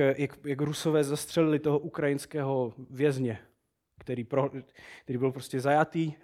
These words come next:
a řekl: "Sláva Ukrajině", oni ho zastřelili v tu chvíli. A to je přesně to, co dělá Ježíš. On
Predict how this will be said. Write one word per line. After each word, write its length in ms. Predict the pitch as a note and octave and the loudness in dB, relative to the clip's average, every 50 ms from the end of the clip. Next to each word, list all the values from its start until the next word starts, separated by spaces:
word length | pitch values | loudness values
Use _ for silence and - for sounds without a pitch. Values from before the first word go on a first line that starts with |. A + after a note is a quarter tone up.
| _ - | _ -14
a 360 | B2 A#2 A2 A2+ A2 A2+ A2+ - | -10 -6 -4 -4 -4 -6 -8 -10
řekl: 260 | B2 A#2+ C3 - B2+ | -10 -10 -10 -10 -8
"Sláva 260 | - - D3+ D#3+ E3 | -2 4 8 8 10
Ukrajině", 400 | D#3 D#3 D3 F3 E3 D3 D3 D3 | 8 8 4 6 6 6 6 4
oni 80 | C3+ B2+ | 2 2
ho 60 | B2 | 0
zastřelili 460 | B2+ C3 - - - C3 A2+ A2 A2 | 0 -2 -4 -4 -6 -6 -4 -4 -6
v 60 | G#2+ - | -8 -8
tu 100 | C3 B2+ | -14 -18
chvíli. 260 | - - B2+ G#2+ A2 - - - - - - | -14 -12 -12 -12 -12 -14 -18 -20 -20 -16 -10
A 60 | - | -6
to 40 | D3+ | -6
je 40 | C#3+ | -6
přesně 420 | - - - F#3+ F3+ - F#3+ F3 | -4 0 0 0 2 2 0 0
to, 100 | E3+ E3 | 0 -2
co 140 | - - D#3 | -8 -6 -4
dělá 240 | D3+ D3+ C3+ C3 B2+ | -2 0 0 0 -2
Ježíš. 440 | A#2+ A2 G2 F#2+ F2 - - _ _ _ _ _ _ _ _ _ _ _ _ _ _ _ _ _ _ _ _ _ _ _ _ _ _ _ _ _ _ _ _ _ _ _ | -2 -4 -8 -10 -16 -18 -20 _ _ _ _ _ _ _ _ _ _ _ _ _ _ _ _ _ _ _ _ _ _ _ _ _ _ _ _ _ _ _ _ _ _ _
On 220 | - C#3 C#3+ C3+ | -2 0 0 0